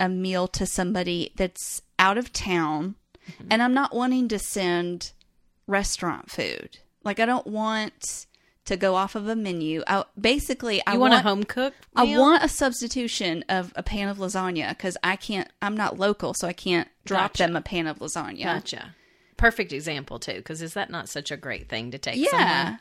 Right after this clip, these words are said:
Speaker 1: So I need somebody local to go deliver a pan of lasagna. And so the closest I've thought before was if I could get, like,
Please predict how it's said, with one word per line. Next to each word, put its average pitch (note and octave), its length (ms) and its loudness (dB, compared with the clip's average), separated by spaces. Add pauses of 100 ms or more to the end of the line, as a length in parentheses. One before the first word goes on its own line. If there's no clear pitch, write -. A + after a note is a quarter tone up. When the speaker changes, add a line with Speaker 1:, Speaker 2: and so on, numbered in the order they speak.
(120)
Speaker 1:
So - 200 2
I B3+ 160 2
need C#4+ 240 0
somebody A3 720 0
local G3 560 2
to - 160 -6
go F#3+ 180 0
deliver F#3 440 -2
a F#3+ 80 -4
pan D#3+ 220 -4
of D#3+ 160 -6
lasagna. B3+ 480 -2
And A3 200 -4
so G#3+ 320 0 (120)
the G3+ 200 2
closest C#4 600 0
I've G3 160 0
thought G#3 320 0
before F3+ 380 -2
was E3+ 380 -4
if - 140 -8
I G3 80 -2
could F#3+ 260 -8
get, G3 260 -2
like, D3 340 -4